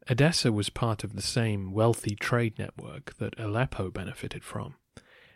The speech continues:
and Maniakes was able to send home an annual tribute of fifty pounds of gold. But ultimately, capturing another major city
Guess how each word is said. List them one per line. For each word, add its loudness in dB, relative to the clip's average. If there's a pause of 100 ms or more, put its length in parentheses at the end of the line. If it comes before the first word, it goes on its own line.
(100)
and -2
Maniakes 0
was 0
able 4
to -4
send 0
home 4
an 2
annual 2
tribute 0
of -6
fifty 0
pounds -4
of -14
gold. 0 (1120)
But 4
ultimately, 6
capturing 0
another 2
major 2
city 0